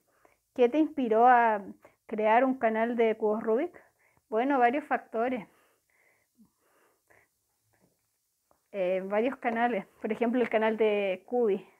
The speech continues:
por ejemplo, verlo a él y a, y sus videos y todo eso. Y también otros youtubers que no tienen nada que ver con Rubik, también me inspiraron un poco para crear un canal. Todos pueden crear sus canales de YouTube, no lo olviden.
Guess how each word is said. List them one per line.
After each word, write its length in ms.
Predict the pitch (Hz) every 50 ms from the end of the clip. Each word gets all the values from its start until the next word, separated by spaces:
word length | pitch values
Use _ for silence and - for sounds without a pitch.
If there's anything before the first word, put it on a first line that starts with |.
| _ _ - - - - - _ _ _
por 160 | - - 170 190
ejemplo, 520 | 208 - 214 208 208 202 208 214 196 180 - _
verlo 260 | - 220 226 220 220 202
a 100 | 202 208
él 280 | 220 226 233 226 220
y 40 | 208
a, 80 | 208 -
y 100 | - 208
sus 200 | - - 220 208
videos 440 | 208 202 190 190 202 214 226 226 208
y 60 | 208
todo 180 | 208 214 208 214
eso. 180 | 208 208 - - _ _ _ _ _ -
Y 60 | - -
también 500 | 254 247 254 254 269 285 294 302 294 277
otros 280 | - 294 269 311 339 294
youtubers 380 | 285 285 269 294 294 302 294 294
que 100 | 294 269
no 100 | 254 247
tienen 240 | 277 262 254 240
nada 200 | 240 240 254 277
que 80 | 269 285
ver 100 | 277 285
con 180 | - 285 277 262
Rubik, 300 | 285 226 185 - _ -
también 320 | - 214 220 233 240 254
me 80 | 262 277
inspiraron 360 | 269 - 262 277 269 262 254
un 80 | 240
poco 260 | - - - 185 196 - _ _ _ _ - - - - _ _ _ _ _ _ _
para 140 | - 226 220
crear 200 | 226 226 214 214
un 80 | 226 214
canal. 280 | - 190 180 185 196 - - - - - - - _ _ _ _ _ _ _ _ _ _ _ _ _ _ _ _ _ _ _ _ _ _ _ _ _ _ _ _ _ _
Todos 240 | - 220 240 254 254
pueden 240 | - 254 262 262 262
crear 200 | 262 254 247 247
sus 160 | 220 262 254 -
canales 340 | - 240 233 233 226 226
de 120 | 226 226 214
YouTube, 260 | 190 185 - - _ _ _ - - - - -
no 180 | 233 208 220
lo 80 | 226 226
olviden. 280 | 196 175 160 - 170